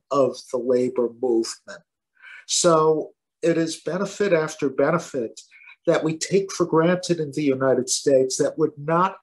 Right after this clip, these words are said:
have been there if it were not for the American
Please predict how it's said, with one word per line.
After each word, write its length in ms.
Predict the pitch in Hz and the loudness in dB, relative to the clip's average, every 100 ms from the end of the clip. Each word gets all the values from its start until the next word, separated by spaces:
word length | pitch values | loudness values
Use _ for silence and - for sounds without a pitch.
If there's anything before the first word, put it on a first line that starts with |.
| _ - | _ -6
have 320 | 170 156 156 - _ _ _ _ _ | -4 -4 -6 -14 _ _ _ _ _
been 300 | - 165 165 143 - | 2 2 0 -8 -4
there 380 | 127 110 104 - _ _ - | -2 -4 -10 -16 _ _ -12
if 180 | - | -4
it 120 | 160 147 | -2 4
were 200 | 151 139 | 2 2
not 380 | 143 139 - | -4 -6 -8
for 140 | - 127 | -4 -2
the 160 | 131 | 0
American 460 | 120 123 117 117 | -2 -2 -6 -6